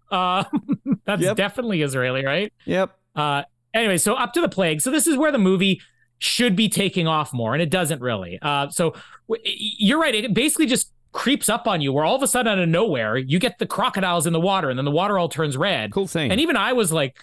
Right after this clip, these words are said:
Speaker 1: I, I, I was like, "Oh, so there's crocodiles attacking now. Is this one of the plagues?" Like, I don't remember this is from the other movie. Uh, but no, it's, it's one of the plagues here and the river turns red and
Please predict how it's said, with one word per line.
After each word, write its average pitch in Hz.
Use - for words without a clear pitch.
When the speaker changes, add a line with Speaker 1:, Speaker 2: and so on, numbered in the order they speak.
Speaker 1:
I, 190
I, 190
I -
was 226
like, 185
"Oh, 254
so -
there's 143
crocodiles 208
attacking 139
now. 110
Is 113
this 156
one 170
of 175
the 170
plagues?" 233
Like, 151
I 160
don't 170
remember 180
this 175
is 156
from 185
the 190
other 277
movie. 165
Uh, 170
but 196
no, 196
it's, -
it's -
one 139
of 165
the 160
plagues 185
here 196
and 254
the 165
river 165
turns 170
red 190
and 139